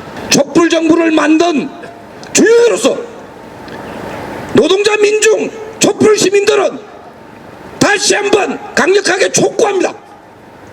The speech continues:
당장 도로공사 요금 수납 비정규직 노동자들 대법 판결대로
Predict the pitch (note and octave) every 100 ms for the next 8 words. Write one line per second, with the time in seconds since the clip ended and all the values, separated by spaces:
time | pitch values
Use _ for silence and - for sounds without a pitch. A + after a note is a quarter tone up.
0 | - - - - - - - A4 A#4 A4
1 | A4 A4+ A4 - - - - - - -
2 | - - - B3+ F#4 G#4 G#4+ F#4+ G#4 F#4
3 | - - - - - - - - - -
4 | C4 E4+ G4+ G#4 F#4 G#4+ G#4 - - -
5 | - - - - - - - - - -
6 | - D#4+ G#4 G#4 G4+ G4 G#4+ G4+ F#4+ G4+
7 | G4+ G#4 F#4 G3 - - - - - -
8 | - - - C#4+ G#4+ A4 E4 F#4+ G4+ G#4
9 | G#4 - -